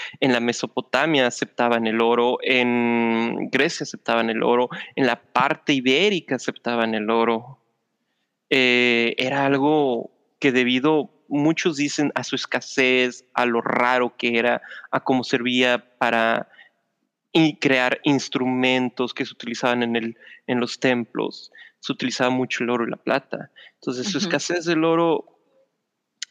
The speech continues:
Speaker 1: empezó a utilizarse como dinero. Civilizaciones como India, China, eh, Mesopotamia, Babilonia, pues empezamos a crecer a los asirios, hititas,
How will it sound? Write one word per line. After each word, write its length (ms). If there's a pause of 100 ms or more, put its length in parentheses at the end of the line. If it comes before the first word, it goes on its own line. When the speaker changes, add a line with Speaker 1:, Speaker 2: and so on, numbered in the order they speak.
Speaker 1:
empezó 420
a 40
utilizarse 840 (640)
como 340
dinero. 560 (640)
Civilizaciones 600
como 460 (360)
India, 720 (120)
China, 800 (480)
eh, 440
Mesopotamia, 1400
Babilonia, 720
pues 200
empezamos 420
a 60
crecer 400
a 80
los 200
asirios, 720
hititas, 960